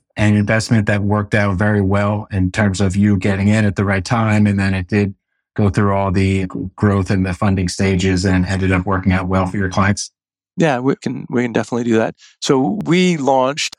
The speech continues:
Speaker 2: you know, ki-, right at the kind of peak of the concern around covid in twenty twenty, we launched a short duration fund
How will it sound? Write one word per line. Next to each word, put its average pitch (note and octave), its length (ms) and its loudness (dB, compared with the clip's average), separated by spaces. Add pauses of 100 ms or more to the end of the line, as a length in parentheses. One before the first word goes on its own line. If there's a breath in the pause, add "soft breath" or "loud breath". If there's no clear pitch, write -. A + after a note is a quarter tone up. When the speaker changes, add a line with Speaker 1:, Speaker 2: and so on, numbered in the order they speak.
Speaker 2:
you C3 160 -2
know, A#2+ 60 0
ki-, - 200 -4
right C#3 220 0
at C#3+ 120 -2
the A2+ 180 2
kind G#2+ 200 -4
of G#2 200 -6
peak - 320 -2
of A2+ 240 0
the A2+ 140 0
concern A#2 460 -2
around G#2+ 300 -4
covid A2+ 420 0
in - 180 -4
twenty A2+ 320 -2
twenty, A2+ 360 0
we A2+ 180 2
launched A2+ 360 -2
a A#2 80 0
short B2 300 -2
duration G#2+ 500 -2
fund G#2+ 420 -2